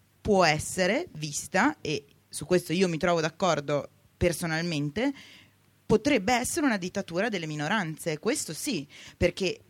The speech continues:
innanzitutto trovarsi a decidere su un sì o su un no non ci permette di vedere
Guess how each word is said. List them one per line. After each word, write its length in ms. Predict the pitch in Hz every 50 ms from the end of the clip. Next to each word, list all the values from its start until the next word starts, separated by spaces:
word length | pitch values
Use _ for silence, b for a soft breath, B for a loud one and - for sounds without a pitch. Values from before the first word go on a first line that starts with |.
| _ _
innanzitutto 840 | - 175 175 170 175 - 202 - 339 370 - - 262 185 - - - _ -
trovarsi 380 | - - 170 175 175 180 - 196
a 20 |
decidere 380 | 180 170 - 208 208 226 220 185
su 160 | - - 180
un 60 | 175
sì 120 | 143 - 196
o 60 | 180
su 140 | 170 - 175
un 100 | 160 160
no 300 | 165 185 247 285 - - _
non 180 | - 190 185 175
ci 100 | - 190
permette 460 | - 196 175 180 190 202 - - 240
di 100 | 180 175
vedere 580 | 160 170 165 156 170 165 165 175 208 233 247